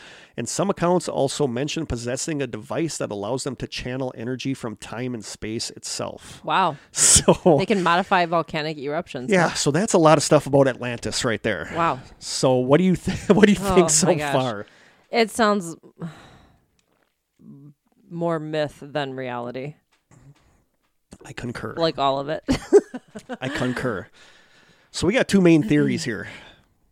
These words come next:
Speaker 1: Main theory number one.
Speaker 2: It's a myth. <laughs>
Speaker 1: It never existed.
Speaker 2: <laughs> Yeah.
Speaker 1: Uh, the travel dot com,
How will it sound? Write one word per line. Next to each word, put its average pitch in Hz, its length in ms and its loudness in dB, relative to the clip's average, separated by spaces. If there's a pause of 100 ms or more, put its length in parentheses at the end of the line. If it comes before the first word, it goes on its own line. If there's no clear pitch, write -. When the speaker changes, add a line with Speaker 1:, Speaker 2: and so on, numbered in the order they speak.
(560)
Speaker 1:
Main 135 180 -4
theory 151 280 2
number 139 260 2
one. 165 380 2 (100)
Speaker 2:
It's - 140 -8
a 185 40 -4
myth. - 500 -6
<laughs> - 40 2
Speaker 1:
It 214 60 4
never 151 240 6
existed. 123 560 -2
Speaker 2:
<laughs> - 40 -6
Yeah. 175 260 0 (720)
Speaker 1:
Uh, 117 420 0 (1120)
the 143 80 -2
travel 165 420 0
dot 123 340 -4
com, 110 520 -4